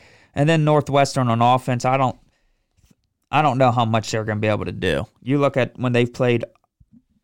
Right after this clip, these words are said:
decent defenses, Wisconsin, they only scored seven points. Penn State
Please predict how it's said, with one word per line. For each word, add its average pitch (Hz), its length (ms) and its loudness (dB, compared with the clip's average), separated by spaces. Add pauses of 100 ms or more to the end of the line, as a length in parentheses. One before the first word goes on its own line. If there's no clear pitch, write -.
decent 123 400 -4
defenses, 123 560 -4
Wisconsin, 123 640 -4
they 113 140 0
only 117 160 -2
scored 117 320 -4
seven 117 320 -2
points. 117 420 -4 (460)
Penn 135 200 -2
State 127 520 0